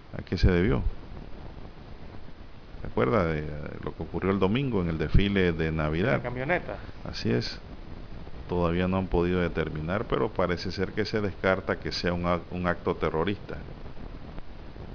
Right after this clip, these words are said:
Speaker 1: Pudiera ser un acto de locura o de frustración del conductor.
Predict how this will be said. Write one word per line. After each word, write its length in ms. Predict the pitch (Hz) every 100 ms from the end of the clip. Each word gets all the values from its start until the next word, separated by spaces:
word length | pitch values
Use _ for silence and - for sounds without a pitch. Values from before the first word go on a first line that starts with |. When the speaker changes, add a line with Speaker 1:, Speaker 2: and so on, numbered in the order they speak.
| - - -
Speaker 1:
Pudiera 260 | 80 85
ser 180 | 85 95
un 140 | 92 90
acto 280 | 87 -
de 60 | 90
locura 440 | 80 78 135 139 - - - - - - - - - - - - - - - - - - - - -
o 60 | 87
de 80 | 82
frustración 680 | - 85 80 76 - 107
del 140 | 117 85
conductor. 560 | 85 78 - 123 117